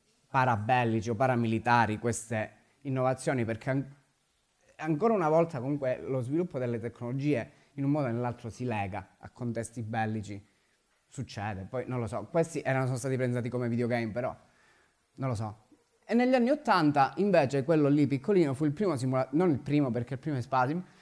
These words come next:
però uno dei primissimi simulatori di volo prodotto da Microsoft, ma non era proprio estremamente disponibile al pubblico. Cosa accomuna tutti questi giochi? Che sono fatti in grafica vettoriale.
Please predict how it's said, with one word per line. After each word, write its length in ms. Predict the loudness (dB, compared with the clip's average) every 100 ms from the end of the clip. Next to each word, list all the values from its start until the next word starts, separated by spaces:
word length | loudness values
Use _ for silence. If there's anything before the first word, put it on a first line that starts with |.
| _
però 220 | 0 2
uno 180 | 4 4
dei 100 | 2
primissimi 520 | 0 -2 -2 -2 -2
simulatori 480 | 0 0 2 2 2
di 100 | 2
volo 300 | 2 2 2
prodotto 400 | -2 -4 -4 -4
da 100 | -2
Microsoft, 480 | -2 -4 -4 -6 -8 _ _ _ _
ma 260 | 0 2 2
non 200 | 0 0
era 220 | 2 2 0
proprio 260 | -2 -4
estremamente 800 | -6 -8 -4 -2 0 0 -2 -2
disponibile 800 | -4 -6 -6 -6 -4 -4 -4 -6
al 160 | -6 -8
pubblico. 380 | -8 -6 -6 -8 _ _ _ _ _ _ _ _ _
Cosa 240 | 4 4
accomuna 460 | 2 4 4 4 2
tutti 320 | -2 -4 -4
questi 640 | -2 -4 -4 -2 -2 -2 -6 _ _ _ _ _ _ _ _ _ _
giochi? 520 | -6 -2 2 0 -2 -10 _ _ _
Che 100 | -2
sono 200 | 2 2
fatti 240 | 2 0 0
in 60 |
grafica 340 | 0 0 0 -2
vettoriale. 640 | -4 -4 -4 -4 -6 -10